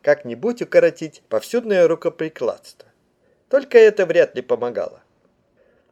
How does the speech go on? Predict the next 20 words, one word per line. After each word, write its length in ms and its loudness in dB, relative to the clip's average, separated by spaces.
У 80 -14
гнева 460 4
довольно 480 -2
много 340 -2
синонимов, 640 -10
таких 300 -4
как 200 -10
возмущение, 840 -10
ярость, 640 0
негодование, 840 2
бешенство, 760 -8
раздражение 880 -2
и 80 -6
вообще 360 0
всяческое 720 0
серчание 720 -6
в 60 -12
особо 360 -2
крупных 480 -10
размерах. 600 -12